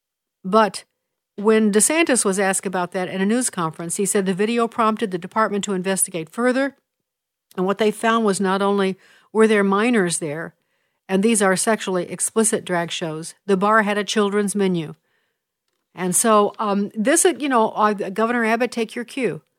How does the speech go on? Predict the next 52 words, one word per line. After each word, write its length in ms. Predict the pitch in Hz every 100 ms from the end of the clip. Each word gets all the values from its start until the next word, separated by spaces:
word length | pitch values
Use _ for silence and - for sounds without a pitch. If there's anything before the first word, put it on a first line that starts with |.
| _ _ _ _ _ _
From 160 | 208 196
Governor 340 | 208 208 214
DeSantis. 600 | 196 185 220 214 175 156
There's 180 | - 175
nothing 280 | 208 196 226
wrong 180 | 226 208
with 100 | 185
doing 220 | 208 196
the 60 | 180
same 260 | - 190
thing 220 | 175 214 185
but 120 | 185
different. 460 | 202 190 170 160 - _ _ _ _ -
Uh, 240 | 175 175
that 260 | 170 202 220
can't, 260 | 226 202 - -
that 160 | 233
can't 180 | - 202
be 80 | 190
allowed 240 | 185 180
to 60 | 180
go, 160 | 185
and 80 | 190
I'm 80 | 190
sure 180 | - 214
those 220 | 196 175
of 40 |
you 140 | 190 202
in 140 | 180
Texas 360 | 214 202 190 180
are, 240 | 190 185 _
are 120 | 202 - -
very 320 | 190 214 208
upset 320 | 190 - 175
about 220 | 170 165
that. 140 | - 170
I 140 | 180
would 240 | 185 202 170
be, 180 | 196
and 80 | 185
I'm 80 | 175
sure 220 | - 208
you 140 | 196 185
are. 160 | 180 - - -
You 100 | 240
know, 240 | 233 214 -
I 140 | 208
saw 220 | 226 - 208
something 400 | - 196 208 208
yesterday. 520 | 214 - 170 160 165
I 80 | -
can't, 340 | 185 - 185